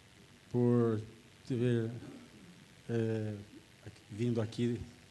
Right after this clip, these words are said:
manifestar aí essa decisão de, de participar de um partido que,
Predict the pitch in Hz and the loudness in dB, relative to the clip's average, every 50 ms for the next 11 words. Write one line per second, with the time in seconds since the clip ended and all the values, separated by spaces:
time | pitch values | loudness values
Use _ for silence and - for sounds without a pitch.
0 | - - - - - - - - - - 127 127 127 123 - 135 117 - - 139 | -20 -20 -20 -20 -20 -20 -20 -16 -8 -4 -2 -2 -2 -2 -2 -4 -4 -2 0 0
1 | 131 123 120 117 117 127 139 147 147 139 123 - - 131 120 120 117 110 104 110 | 0 0 0 0 0 2 2 2 2 2 0 -2 -2 -2 0 0 0 -2 -4 -6
2 | - - - - - - - - 127 127 117 - 131 120 110 107 135 139 139 139 | -10 -16 -20 -20 -20 -20 -12 -8 -4 -4 -2 -2 -2 0 0 2 2 2 2 2
3 | 127 113 - - - - - - - - - - - - - - - - - - | 0 -2 -4 -8 -12 -18 -20 -20 -20 -20 -20 -20 -20 -20 -20 -20 -20 -10 -8 -8
4 | 110 - 131 120 120 117 - 120 107 - 123 120 120 110 107 113 117 117 113 113 | -4 -2 0 0 0 -2 -4 -4 -2 0 0 0 0 0 0 -2 -2 -2 -2 -4
5 | 113 107 107 - 131 120 104 101 - 143 165 190 185 170 190 175 151 - - - | -4 -4 -2 0 0 0 -2 -2 0 2 2 4 4 2 2 2 0 -2 -8 -14
6 | - - - - - - - - - - - - - - - - - - - - | -20 -20 -20 -20 -20 -20 -20 -20 -20 -20 -20 -20 -20 -20 -20 -20 -20 -20 -10 -6
7 | - 120 123 123 123 123 123 120 120 117 117 110 110 107 107 | -2 -2 0 0 2 2 2 2 2 2 0 -2 -2 -4 -6